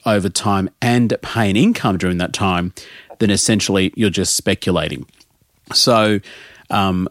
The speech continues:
hopefully that sort of explains the differences between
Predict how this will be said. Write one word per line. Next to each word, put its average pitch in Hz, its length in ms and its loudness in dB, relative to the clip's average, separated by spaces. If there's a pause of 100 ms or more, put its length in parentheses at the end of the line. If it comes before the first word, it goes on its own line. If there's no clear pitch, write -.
hopefully 208 380 2
that - 300 0
sort - 200 0
of 101 240 -2
explains 120 640 0
the - 80 -4
differences 107 560 0
between 98 500 -2